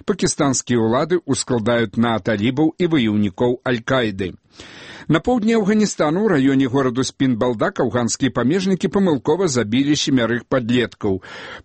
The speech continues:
Паведамляецца, што, хутчэй за ўсё, у прыцемках вайскоўцы палічылі за ваяўнікоў групу хлапчукоў, якія збіралі галлё.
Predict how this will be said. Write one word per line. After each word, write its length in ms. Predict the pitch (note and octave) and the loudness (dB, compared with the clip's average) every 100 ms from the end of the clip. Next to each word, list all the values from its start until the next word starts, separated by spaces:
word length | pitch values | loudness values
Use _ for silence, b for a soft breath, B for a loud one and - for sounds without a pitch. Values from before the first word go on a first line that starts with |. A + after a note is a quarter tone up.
| - | -2
Паведамляецца, 800 | D#3 D3 D3 C#3+ E3 F3+ - F#3 | 0 2 2 2 2 0 -2 -4
што, 180 | - C3 | -2 -2
хутчэй 380 | C3+ - C#3+ G#2 | -2 0 -2 0
за 140 | B2 | -2
ўсё, 220 | A2 F3+ G3+ - | 0 0 0 0
у 120 | C3+ | -2
прыцемках 560 | B2 A#2+ E3 E3 F#3 - | 0 0 0 -2 -2 0
вайскоўцы 560 | A#2 - C#3 A#2+ C3+ | 0 0 -2 0 -2
палічылі 640 | - B2+ A2+ - D3+ F3+ D#3 | -2 0 0 0 0 0 0
за 300 | A2 A#2 A2+ | 0 0 0
ваяўнікоў 640 | A2+ A#2 A#2 A#2 - B2 | 0 2 2 0 0 0
групу 320 | G#2+ A#2 A2 | 0 -2 -4
хлапчукоў, 680 | G2 A#2 F#2 - F#2 D3 F3 B B | -4 -4 -4 -6 0 0 0 B B
якія 340 | F3+ - B2+ | -4 0 0
збіралі 540 | G#2 G#2 A2+ B2+ B2 G#2 | 0 -2 0 2 0 0
галлё. 420 | B2 A2+ G#2+ F#2 | 0 0 0 -2